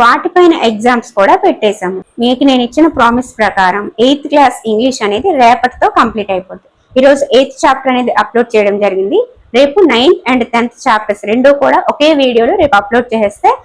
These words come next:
మనకి థర్డ్ క్లాస్ నుంచి ఎయిత్ క్లాస్ వరకు టెక్స్చువల్ గ్రామర్ అనేది మీకు టెట్లో చెప్తానని ప్రామిస్ చేశాను, చెప్పేస్తున్నాను. అది కంప్లీట్ అయిపోద్ది.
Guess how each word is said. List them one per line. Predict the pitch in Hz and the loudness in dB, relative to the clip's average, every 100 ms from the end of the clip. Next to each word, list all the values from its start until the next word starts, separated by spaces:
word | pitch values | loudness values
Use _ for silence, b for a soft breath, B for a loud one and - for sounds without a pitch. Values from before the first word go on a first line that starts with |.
| b b 240 | b b -2
మనకి | 311 311 285 | 0 0 2
థర్డ్ | 285 339 | 4 4
క్లాస్ | 339 294 285 | 2 0 0
నుంచి | 262 330 - | 0 0 2
ఎయిత్ | 269 269 302 | 2 0 0
క్లాస్ | 269 262 | 0 0
వరకు | 226 330 247 | -2 0 -2
టెక్స్చువల్ | - - 294 269 | -2 -4 -2 0
గ్రామర్ | 226 220 220 | 0 0 -2
అనేది | 311 359 | 0 0
మీకు | 302 240 | 0 -2
టెట్లో | 220 - 285 285 277 | -2 0 0 0 -2
చెప్తానని | 196 - 220 226 220 - | -10 -4 -4 -2 -6 -4
ప్రామిస్ | 208 214 214 - | -4 -4 -8 -6
చేశాను, | 247 254 320 480 b b b - | -6 -4 -4 -4 b b b -4
చెప్పేస్తున్నాను. | 247 233 226 196 180 170 - | -2 -2 -4 -6 -8 -8 -4
అది | 262 330 | -4 0
కంప్లీట్ | 233 220 214 196 | -2 -2 -4 -4
అయిపోద్ది. | - 180 - | -6 -14 -16